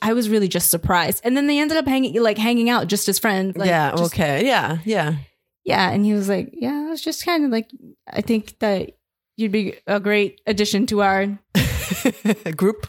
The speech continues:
Speaker 1: Yeah.
Speaker 2: of hanging out.
Speaker 1: Yeah. So, I mean, it just things like that,
Speaker 2: Yeah.
Speaker 1: thinking about things that way.
Speaker 2: Yeah.
Speaker 1: Wow, we just dove into that.
Speaker 2: Yeah. That was good.
Speaker 1: But it's true. Uh, rejection is tough. And
Speaker 2: It
Speaker 1: just
Speaker 2: is.
Speaker 1: saying, saying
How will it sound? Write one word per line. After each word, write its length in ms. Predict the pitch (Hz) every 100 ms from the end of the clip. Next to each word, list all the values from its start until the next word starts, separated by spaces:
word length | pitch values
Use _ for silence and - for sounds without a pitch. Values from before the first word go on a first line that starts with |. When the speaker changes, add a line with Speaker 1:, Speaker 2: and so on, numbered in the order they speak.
| 233
Speaker 1:
Yeah. 320 | 226 277 190 214
Speaker 2:
of 120 | 226
hanging 360 | 202 185 190
out. 220 | 196 196 233 - - - - - _ -
Speaker 1:
Yeah. 280 | 466 - -
So, 300 | 233 233 226
I 100 | - 220
mean, 600 | 220 208 196 180 175 - _ _ _
it 180 | - 226
just 140 | 277 -
things 200 | 254 202
like 180 | 185
that, 460 | 180 175 165 - - -
Speaker 2:
Yeah. 200 | 170 151
Speaker 1:
thinking 140 | 143
about 260 | 170 151 -
things 220 | - -
that 200 | - -
way. 340 | 156 - 208 -
Speaker 2:
Yeah. 280 | 170 147 147 139 _ _ _ _ _ _ _ _ _ -
Speaker 1:
Wow, 200 | 180 160
we 160 | 185
just 280 | 220 185 -
dove 220 | 165 170
into 240 | 180 220 170
that. 320 | 143 202 156
Speaker 2:
Yeah. 360 | 160 202 208 156 - _ _ _ _ _
That 120 | 160
was 160 | 170 185
good. 260 | - 151 139 _ _ _
Speaker 1:
But 100 | 180
it's 160 | 175 -
true. 300 | - 233 160
Uh, 180 | 120 156
rejection 520 | 165 180 185 196 277
is 160 | 247 -
tough. 340 | 180 185 -
And 120 | - 156
Speaker 2:
It 40 |
Speaker 1:
just 120 | 160
Speaker 2:
is. 60 | 147
Speaker 1:
saying, 300 | 247 320 277
saying 300 | - 254 311